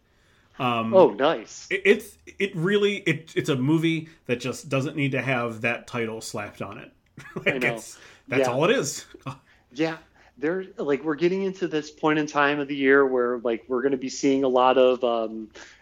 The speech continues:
Speaker 2: you know, Halloween three isn't all that bad kind of articles, like millennials trying to reappropriate the
Speaker 1: Mm-hmm.
Speaker 2: past. And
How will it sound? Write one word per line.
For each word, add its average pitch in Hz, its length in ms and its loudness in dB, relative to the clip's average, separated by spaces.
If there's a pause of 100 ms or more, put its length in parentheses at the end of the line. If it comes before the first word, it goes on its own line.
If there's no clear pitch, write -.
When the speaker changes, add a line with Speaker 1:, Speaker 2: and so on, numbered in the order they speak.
(100)
Speaker 2:
you 147 120 0
know, 139 100 6
Halloween 147 500 2
three 147 460 -6
isn't 143 220 -4
all 139 140 0
that 135 220 -2
bad 131 300 -4
kind 139 240 -4
of 135 40 0
articles, 143 480 2
like 127 160 -2
millennials 135 500 2
trying 135 200 0
to 131 80 0
reappropriate 131 840 2
the - 60 -6
Speaker 1:
Mm-hmm. 151 120 -2
Speaker 2:
past. 131 340 2
And 117 220 -2